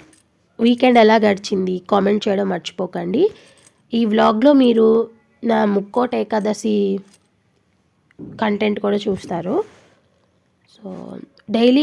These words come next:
మన గ్రోసరీ ఉంటాయి కదా, ఇది కొంచెం నా హైట్‌కి ఎక్కువే ఉంటుంది, ఒక సిక్స్ ఫీట్ పైననే ఉంటుంది కాబట్టి ఇది, దీన్ని నేను స్టూల్ వేసుకునే తీసుకుంటాను. ఇవన్నీ ఇప్పుడు నేను పైనుంచి కిందకి అవి పక్కకు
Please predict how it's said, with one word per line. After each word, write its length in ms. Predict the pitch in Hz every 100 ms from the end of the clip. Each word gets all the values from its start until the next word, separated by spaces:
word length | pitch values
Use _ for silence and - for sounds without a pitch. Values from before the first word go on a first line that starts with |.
| 294
మన 140 | 254 220
గ్రోసరీ 420 | 208 196 202 240 240
ఉంటాయి 240 | 208 208 196
కదా, 200 | 180 190 302 392 _ _ _ _ _ 254
ఇది 120 | 269 285
కొంచెం 240 | 247 262 220
నా 60 | 220 220
హైట్‌కి 440 | 208 208 - 254 240 208 190 - -
ఎక్కువే 240 | 196 214 214 202
ఉంటుంది, 260 | 190 208 262
ఒక 100 | 220 208
సిక్స్ 240 | 202 - -
ఫీట్ 220 | 226 -
పైననే 420 | 202 185 208 214 226
ఉంటుంది 320 | 190 185 180 180
కాబట్టి 340 | 185 180 180 196
ఇది, 120 | 208 392 - - - - -
దీన్ని 260 | 220 226
నేను 120 | 247 269
స్టూల్ 240 | - 220 233
వేసుకునే 340 | 240 - 262 311
తీసుకుంటాను. 720 | 220 202 - 185 180 170 175 262 403 - - _ -
ఇవన్నీ 280 | 208 190 208 285
ఇప్పుడు 180 | 285 240
నేను 120 | 220 214
పైనుంచి 380 | 190 220 240 -
కిందకి 340 | 226 214 214 226 214 196
అవి 120 | 202 202
పక్కకు 280 | 196 208